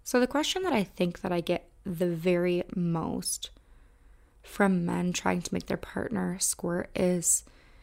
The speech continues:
"Can all women squirt? They have been trying for some time and it's not happening," or they even will tell me that their partner has been trying for some time and it's just not happening.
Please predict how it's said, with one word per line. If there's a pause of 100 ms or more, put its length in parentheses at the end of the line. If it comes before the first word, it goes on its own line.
(400)
"Can
all
women
squirt? (220)
They
have
been
trying
for
some
time
and
it's
not
happening," (420)
or
they
even
will
tell
me
that
their
partner
has
been
trying
for
some
time
and
it's
just
not
happening.